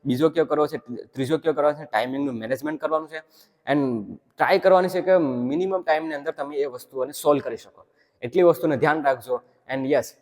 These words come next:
મેક્સિમમ અટેમ્પ્ટ કરજો, અગર જો પોસિબલ હોય તો મેક્સિમમ જ અટેમ્પ્ટ કરજો. ઓકે, બસ એટલું જ છે મિત્રો.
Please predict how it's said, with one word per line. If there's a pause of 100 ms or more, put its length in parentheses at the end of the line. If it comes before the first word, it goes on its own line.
(160)
મેક્સિમમ
અટેમ્પ્ટ
કરજો,
અગર
જો
પોસિબલ
હોય
તો
મેક્સિમમ
જ
અટેમ્પ્ટ
કરજો. (340)
ઓકે, (1000)
બસ
એટલું
જ
છે
મિત્રો.